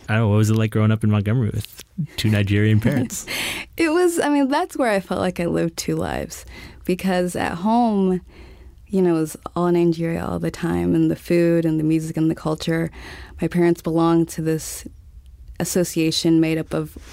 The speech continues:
Speaker 2: a lot of other West Africans, and we'd have parties together, and was really steeped in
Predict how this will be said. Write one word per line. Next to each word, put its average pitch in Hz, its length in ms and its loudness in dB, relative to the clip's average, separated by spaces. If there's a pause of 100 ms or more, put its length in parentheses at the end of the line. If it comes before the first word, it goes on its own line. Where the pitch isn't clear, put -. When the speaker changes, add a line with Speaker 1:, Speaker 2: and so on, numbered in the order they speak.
(120)
Speaker 2:
a 175 60 2
lot 165 200 2
of 156 80 -6
other 156 180 -2
West - 280 -4
Africans, 170 720 0
and 156 120 -2
we'd 160 160 -2
have 156 340 -8
parties 208 460 -2
together, 185 560 -2
and 160 220 2 (760)
was 151 220 -6
really 185 240 2
steeped - 640 -2
in 165 460 4